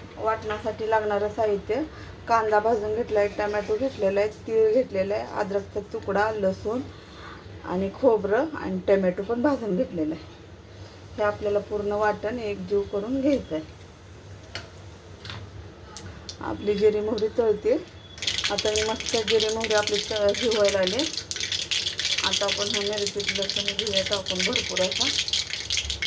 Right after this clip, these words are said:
पाहून घ्या, मी लसूण टाकलेला आहे आणि जिरं पण टाकते. आता जिरी मोहरी मस्त करपूस भाजलेली, आपण कांदा टाकून घेऊया. कांदा एकच घेतलेला आहे मी.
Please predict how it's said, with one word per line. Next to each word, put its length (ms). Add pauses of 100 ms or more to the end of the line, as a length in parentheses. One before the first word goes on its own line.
(1400)
पाहून 220
घ्या, 220
मी 160
लसूण 280
टाकलेला 420
आहे 180 (460)
आणि 160
जिरं 320
पण 220
टाकते. 540 (840)
आता 280 (680)
जिरी 200
मोहरी 380
मस्त 280 (120)
करपूस 340
भाजलेली, 500
आपण 380
कांदा 400
टाकून 320
घेऊया. 300 (1900)
कांदा 280
एकच 400
घेतलेला 380
आहे 120
मी. 60